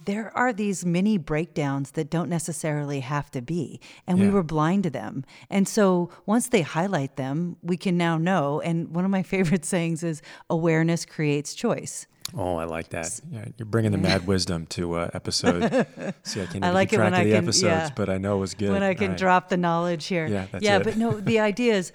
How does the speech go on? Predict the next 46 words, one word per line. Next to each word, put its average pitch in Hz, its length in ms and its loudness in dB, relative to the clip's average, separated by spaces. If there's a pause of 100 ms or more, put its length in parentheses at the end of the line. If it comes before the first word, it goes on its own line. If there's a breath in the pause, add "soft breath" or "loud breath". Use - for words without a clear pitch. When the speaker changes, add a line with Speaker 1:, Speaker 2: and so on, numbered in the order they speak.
(160 loud breath)
Speaker 1:
once 226 300 -2
we 208 120 4
know 214 300 6
about 156 240 2
it, 180 140 2
now 175 220 2
we 180 120 0
can 180 160 0
do 185 160 2
something 135 360 -4
about 139 260 -4
it. 160 100 -4
And 170 120 -2
that 226 180 -2
was 214 180 -2
Speaker 2:
Yeah. 156 80 -8
Speaker 1:
really 165 520 0 (560 loud breath)
one 180 260 0
of 165 60 -2
the 160 80 -2
primary 170 580 0
desired 151 480 -2
outcomes 143 560 -4
of 131 140 -6
this 135 200 -8
retreat. 127 420 -10 (440)
Speaker 2:
Yeah, 143 280 0
you 151 120 -2
know, 123 140 2
I 123 80 -2
think 117 160 -2
the 120 80 4
other 131 140 0
interesting 92 320 -6
about 87 240 -6
that 90 200 -2
is, 90 160 -8
you 98 60 -8
know, 92 60 -2
it's 87 100 -6
an 98 80 -2
example 92 340 -2
of 85 60 -2
something 90 300 -2
that, 90 120 -6 (480)
uh, 110 120 -6